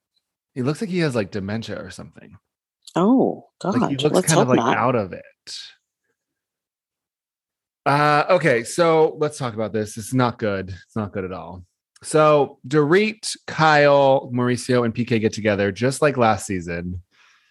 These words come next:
Speaker 1: And they have their little edible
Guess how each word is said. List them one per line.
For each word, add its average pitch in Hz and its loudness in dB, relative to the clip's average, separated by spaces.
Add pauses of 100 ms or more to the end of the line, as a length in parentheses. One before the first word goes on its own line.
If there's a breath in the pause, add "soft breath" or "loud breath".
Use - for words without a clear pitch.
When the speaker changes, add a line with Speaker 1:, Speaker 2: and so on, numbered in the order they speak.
(480)
Speaker 1:
And 139 0
they 123 2
have 131 2
their 127 4
little 117 2
edible 117 2